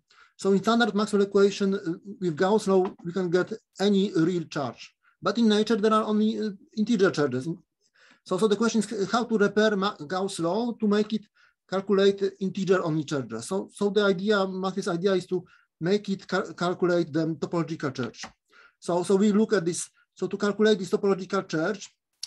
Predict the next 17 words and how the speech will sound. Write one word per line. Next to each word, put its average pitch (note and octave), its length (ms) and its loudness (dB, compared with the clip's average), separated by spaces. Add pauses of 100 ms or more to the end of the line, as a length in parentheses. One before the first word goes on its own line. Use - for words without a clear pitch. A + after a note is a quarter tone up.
we E3+ 80 -2
need G#3 160 -2
to G3+ 100 -4
integrate, F#3+ 640 0 (400)
uh, C#3 140 -4
over, E3 320 0
over F3+ 220 -2
some D#3+ 180 -4
closed F3+ 400 -4
s-, E3 240 -14
surface, F#3 600 2 (600)
uh, F3 200 -2 (280)
of, A3+ 300 -2
of G#3+ 220 2
the, G3+ 360 2
of G3+ 200 -4
the, G#3+ 120 2